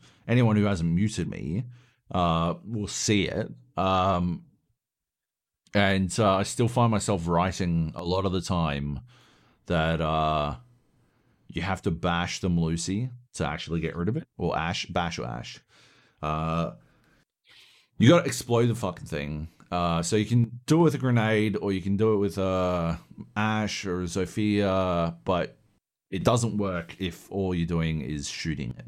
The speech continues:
like, just regular shooting it. Even if you fucking Thatcher it,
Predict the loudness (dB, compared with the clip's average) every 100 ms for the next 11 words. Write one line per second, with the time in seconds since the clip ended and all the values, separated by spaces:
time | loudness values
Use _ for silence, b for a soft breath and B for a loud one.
0 | -10 -10 -10 -12 -6 -4 -2 -2 -2 -4
1 | -4 -2 0 2 0 -2 -4 -4 -2 -2
2 | -2 -6 b b b b b b 4 4
3 | 2 -4 -6